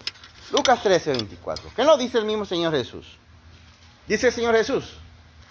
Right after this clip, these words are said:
"Esforzaos a entrar por la puerta angosta". La angosta es la que es, eh, pequeña, ¿no?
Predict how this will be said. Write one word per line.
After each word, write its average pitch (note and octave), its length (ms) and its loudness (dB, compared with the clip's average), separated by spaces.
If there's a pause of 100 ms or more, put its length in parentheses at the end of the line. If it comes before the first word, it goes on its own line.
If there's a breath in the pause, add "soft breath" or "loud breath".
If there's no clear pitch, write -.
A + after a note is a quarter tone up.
(1160)
"Esforzaos C4+ 1040 4
a C#4 40 0
entrar C#4+ 480 2
por C4+ 140 8
la C4 200 6
puerta C#4+ 600 2
angosta". D4 920 0 (1300)
La C3 160 4
angosta A3 560 2
es F#3 220 0
la G#3 220 4
que F#3+ 240 2
es, - 200 -4 (800)
eh, C3 100 -8
pequeña, G#3 720 2 (1120)
¿no? F3 300 -2